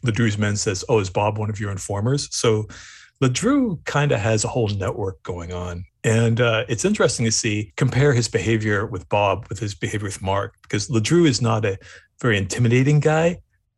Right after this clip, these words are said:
but you can tell in the scene, he likes sort of putting the screws to somebody like Mark. And Mark's got this, like, offhand scumminess that you kind of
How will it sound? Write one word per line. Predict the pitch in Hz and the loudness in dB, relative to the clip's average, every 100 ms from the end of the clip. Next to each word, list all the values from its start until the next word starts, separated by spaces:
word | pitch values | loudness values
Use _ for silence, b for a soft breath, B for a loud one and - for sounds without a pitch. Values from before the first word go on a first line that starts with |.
| - | -2
but | 107 113 - | 0 0 -4
you | 120 120 147 | -4 0 2
can | 170 | 2
tell | 117 135 113 | 2 2 2
in | |
the | 101 | 0
scene, | - 135 | -2 -2
he | 107 - 147 | -6 0 2
likes | 135 135 131 - | 4 4 2 0
sort | - 120 | -2 -4
of | 98 | -4
putting | - 120 | -6 -6
the | 98 | -2
screws | - - 101 92 90 | -2 -2 -2 -2 -2
to | - | -6
somebody | - 92 90 | -6 -6 -8
like | 87 - | -8 -12
Mark. | 87 87 92 - | -12 -12 -14 -6
And | 143 113 | 0 2
Mark's | 165 185 - | 2 2 0
got | 110 | -2
this, | 95 95 | 0 0
like, | - 98 _ | -2 -4 _
offhand | 113 113 - 104 98 | 0 0 0 -4 0
scumminess | - - - 95 90 85 92 - - - - | 0 0 0 -4 -4 -6 -4 -4 -4 -6 -10
that | 113 104 107 - _ 151 | -4 -2 -4 -6 _ -10
you | 113 104 | -6 -4
kind | 104 104 92 | -4 -4 -4
of | 90 - | -4 -8